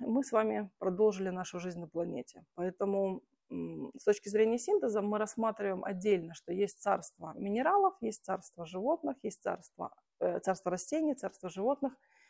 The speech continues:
и царство человека, где каждое царство отлично, принципиально отлично от, а, нижестоящих.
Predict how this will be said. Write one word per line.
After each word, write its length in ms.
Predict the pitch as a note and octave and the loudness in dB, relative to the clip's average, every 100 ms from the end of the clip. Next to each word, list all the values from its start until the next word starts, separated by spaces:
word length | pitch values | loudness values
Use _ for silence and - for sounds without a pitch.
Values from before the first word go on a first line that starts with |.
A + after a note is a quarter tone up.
| _ - | _ -6
и 60 | F#3+ | 2
царство 420 | - G#3+ G#3+ G3 | 6 6 6 -2
человека, 720 | G3 G3 G#3 G3+ E3+ - D#3 _ _ _ _ _ - | 2 6 8 6 4 -2 -18 _ _ _ _ _ 0
где 140 | G3 | 6
каждое 400 | G#3 G#3 G3+ G3+ | 10 10 8 4
царство 440 | G#3 D4 D#4 - - | 6 6 6 2 -8
отлично, 840 | G#3+ - G3+ G3 - - G#3 C#4+ - _ _ _ _ - | -8 -6 -2 -2 -4 -2 0 0 -2 _ _ _ _ -4
принципиально 720 | A3 G#3+ G3 G#3 F#3 F3 F3+ | -2 -2 2 4 4 2 -4
отлично 580 | F#3+ A#3 C4 - A3+ - | -2 -2 -2 -2 -2 2
от, 260 | - G3+ G3+ - - | 4 4 2 -12 -20
а, 280 | - F3 F3 | -12 -8 -6
нижестоящих. 920 | F3 F3 F3 - F3 E3+ E3+ - - | -4 -6 -6 -4 -4 -4 -8 -16 -18